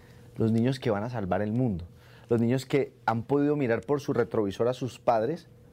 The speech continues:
y también a sus abuelos. Entonces tienen tanta información que el ser humano es inteligente,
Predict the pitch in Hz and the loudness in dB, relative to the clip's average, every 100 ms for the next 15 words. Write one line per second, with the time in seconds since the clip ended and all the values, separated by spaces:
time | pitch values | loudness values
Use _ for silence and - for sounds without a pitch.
0 | - - - - - - 117 101 110 117 | -20 -20 -20 -20 -18 -2 0 0 0 0
1 | 131 151 139 104 135 175 - - - - | 0 -2 -2 2 2 0 -6 -14 -20 -20
2 | - - 113 123 123 156 165 160 165 185 | -20 -6 -2 -2 0 0 0 -2 -2 -2
3 | 185 196 170 147 120 92 - 131 190 - | -2 -2 0 -2 -2 -6 0 0 0 -6
4 | - - 101 107 120 139 151 156 160 147 | -18 -6 -4 -2 -2 0 0 0 -2 -2
5 | 104 92 156 240 98 | -4 -2 -6 -6 -12